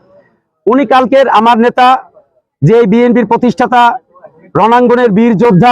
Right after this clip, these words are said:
স্বাধীনতার মহান ঘোষক, শহীদ প্রেসিডেন্ট জিয়াউর রহমানকে নিয়ে একটি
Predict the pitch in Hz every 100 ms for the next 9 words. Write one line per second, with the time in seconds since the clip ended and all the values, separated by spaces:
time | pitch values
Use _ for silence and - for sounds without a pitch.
0 | 247 - 214 240 233 233 226 220 233 208
1 | 220 240 247 - _ _ _ _ _ _
2 | _ _ - - _ - 220 233 240 -
3 | 240 233 185 254 254 247 226 247 233 240
4 | 240 233 226 240